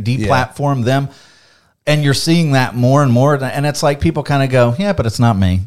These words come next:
Speaker 1: Yeah.
Speaker 2: When I was growing up, there, there was an expression that used to say, you know, "I may not agree with what you say, but I will lay down my life to defend your right to say it." You know, that was kind of the, you never hear that anymore.
Speaker 1: No.
Speaker 2: It's gone.
Speaker 1: Yeah.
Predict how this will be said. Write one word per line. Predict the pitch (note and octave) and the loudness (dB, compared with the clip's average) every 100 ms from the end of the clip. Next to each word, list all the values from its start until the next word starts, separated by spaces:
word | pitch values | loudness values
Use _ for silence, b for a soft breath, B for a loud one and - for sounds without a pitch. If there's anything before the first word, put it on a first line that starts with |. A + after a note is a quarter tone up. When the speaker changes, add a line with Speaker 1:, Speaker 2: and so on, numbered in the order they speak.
| - | -6
Speaker 1:
Yeah. | B2 C3 | -2 2
Speaker 2:
When | B2+ D3+ | 2 2
I | D#3 | 0
was | G3+ E3+ | 0 0
growing | D#3 C#3+ B2+ | 0 0 2
up, | A#2+ A#2+ | 0 -2
there, | A#2+ A2+ A2+ | -2 0 0
there | A2 A2+ | 0 0
was | G#2+ | 2
an | A2 | 0
expression | A2+ - C3 C3 C3 | -2 -2 -2 0 -4
that | A2+ G2+ | -4 -4
used | A#2+ - | -6 -6
to | A#2+ | -6
say, | - A2+ | -2 -2
you | A2 | -2
know, | G#2 | -4
"I | G#2+ | -2
may | A#2 A#2 | -2 0
not | A#2 A2+ G#2 | 0 0 -2
agree | F2+ G2+ A2+ | -2 -2 -2
with | G#2+ G#2 F#2 | 0 -2 -2
what | G2 - A#2 | -2 -2 -2
you | B2 | -4
say, | C3 - B2+ B2+ | -4 -2 -2 -2
but | A#2 G2 | -2 -2
I | G2 G#2+ | 0 0
will | A2 G#2 G2 G2 | 0 0 -2 -4
lay | G2+ A2 | -4 -4
down | G#2+ G#2+ G#2 | -2 0 0
my | G2 G2+ | 0 0
life | G2+ A2 - | 0 -2 -2
to | G2 | -4
defend | F2+ - A2 G2+ | -4 -2 -2 0
your | G#2 | 0
right | G2+ A2 - | 0 -2 -4
to | G2+ | -4
say | - A#2+ A2 | -2 0 0
it." | E2+ - | -2 -2
You | G2 | 0
know, | F#2+ | 2
that | G#2+ A2 | 0 -2
was | G2+ | -8
kind | - A2+ | -4 -2
of | G2 | 0
the, | G#2 B2 D3 | -2 -4 -6
you | |
never | D3+ C3+ C3 A#2+ | -4 0 2 2
hear | G#2 G#2 | 0 0
that | F2 D#2 | 0 -2
anymore. | C#2+ C#2+ A#1 G1+ - _ | -4 -6 -8 -12 -16 _
Speaker 1:
No. | F2 G2 G#2 _ - | -18 -18 -18 _ -8
Speaker 2:
It's | C#3+ - | -6 -2
gone. | E3+ G3 E2 - - _ | 0 0 -2 -8 -18 _
Speaker 1:
Yeah. | - F#2+ | -10 -8